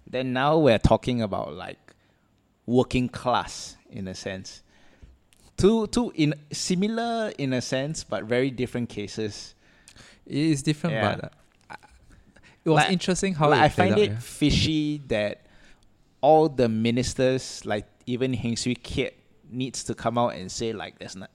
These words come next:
Speaker 1: you know, our law system is legit, you know, you don't have to worry about," like, if it's so legit, why you have to come out and keep talking about it? I d-, there's no need to prove it to the public if you're, if everything is done correctly.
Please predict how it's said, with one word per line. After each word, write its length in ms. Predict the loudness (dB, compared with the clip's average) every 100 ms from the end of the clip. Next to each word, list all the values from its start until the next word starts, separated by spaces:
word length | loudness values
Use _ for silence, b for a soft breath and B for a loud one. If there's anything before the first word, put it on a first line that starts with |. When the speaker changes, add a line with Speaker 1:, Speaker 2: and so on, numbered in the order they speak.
| -16
Speaker 1:
you 100 | -14
know, 120 | -12
our 200 | -8 -6
law 220 | -4 -4
system 400 | -6 -10 -10 -10
is 260 | -10 -14 -18 _ -10
legit, 440 | -8 -6 -6 -6 -8
you 120 | -10
know, 120 | -8
you 100 | -6
don't 160 | -6 -6
have 160 | -8
to 80 | -10
worry 280 | -8 -8 -10
about," 160 | -12 -16 b b b b
like, 220 | -2 -2 -4 _ b b _ -10
if 180 | -4
it's 100 | 0
so 120 | 4 6
legit, 360 | 6 4 4
why 120 | 4
you 160 | 4 4
have 100 | 0
to 140 | -4
come 200 | -8 -6
out 140 | -6 -6
and 240 | -6 -4
keep 220 | -2 0
talking 340 | 0 0 0 -6
about 300 | -4 -4 -2
it? 200 | -2 -2
I 140 | -4
d-, 100 | -6 -10 _ b b b b b b b b -4
there's 180 | 0 4
no 80 |
need 180 | 6 6
to 80 | 4
prove 400 | 2 2 2 2
it 140 | 0
to 80 | 0
the 100 | 0
public 560 | 0 -2 -4 -8 -10 -20 _ _ b b
if 140 | -2
you're, 400 | 4 8 8 8 4 _ _
if 160 | -2 0
everything 440 | 2 2 4 2 2
is 140 | -2
done 220 | -2 -4
correctly. 640 | -6 -8 -8 -10 -2 2